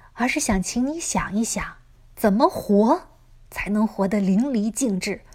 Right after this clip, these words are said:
活出最高境界？怎么活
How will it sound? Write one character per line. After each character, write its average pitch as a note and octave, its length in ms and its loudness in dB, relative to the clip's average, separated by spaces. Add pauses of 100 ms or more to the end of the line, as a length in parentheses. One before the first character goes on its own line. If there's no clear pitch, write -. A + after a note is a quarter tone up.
(140)
活 G#3+ 260 0
出 - 180 -2
最 C4 320 -2
高 B3+ 280 0
境 G#3 260 0
界？ - 240 -14 (560)
怎 A3+ 160 4
么 A#3 140 4
活 A3 460 0